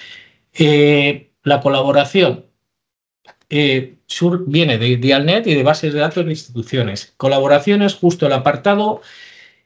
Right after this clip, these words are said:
que, que refleja peores resultados, porque se tienen que dar demasiadas, demasiados requisitos para que realmente aparezca.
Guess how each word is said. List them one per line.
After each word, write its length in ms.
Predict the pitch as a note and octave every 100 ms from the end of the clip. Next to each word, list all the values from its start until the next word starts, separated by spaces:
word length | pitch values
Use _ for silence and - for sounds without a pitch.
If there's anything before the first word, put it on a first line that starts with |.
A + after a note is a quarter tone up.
| _ _
que, 260 | - C#3+ C#3 C#3+
que 680 | C#3+ C3+ C3 B2+ B2+ B2 - _ -
refleja 560 | D3 D3 E3+ F#3+ G3 F#3+
peores 300 | D#3 E3 D3
resultados, 640 | B2+ B2 B2 A2 G#2 G#2
porque 260 | C#3 B2+ F3
se 120 | B2+
tienen 340 | D#3+ F#3+ F#3
que 100 | E3+
dar 340 | D#3+ E3+ F3+ -
demasiadas, 1080 | C#3 C3+ C3 B2+ D3 D#3 D#3+ D#3 D3+ D3 - _ _
demasiados 920 | E3 C3 C3 B2+ B2 C#3+ D3 D#3+ E3 D#3+
requisitos 680 | D#3 E3 - F3+ F#3 G3
para 340 | - C#3 C#3+ D#3
que 200 | E3+ E3+
realmente 460 | C3+ B2+ D3+ D3+
aparezca. 600 | D#3+ G#2 G2+ - - -